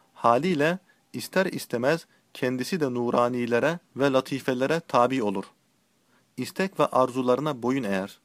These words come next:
İşte onun boyun eğmesi, radiye ve merdiye makamıdır.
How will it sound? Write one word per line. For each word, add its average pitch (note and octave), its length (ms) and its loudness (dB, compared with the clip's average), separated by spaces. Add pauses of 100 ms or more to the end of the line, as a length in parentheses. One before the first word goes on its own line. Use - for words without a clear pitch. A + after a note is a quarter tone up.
(1000)
İşte - 280 -4
onun D3+ 440 -2
boyun E3+ 280 2
eğmesi, C3 480 -2 (420)
radiye C3+ 600 4
ve C3 80 -2
merdiye C3 640 0
makamıdır. A#2+ 720 -2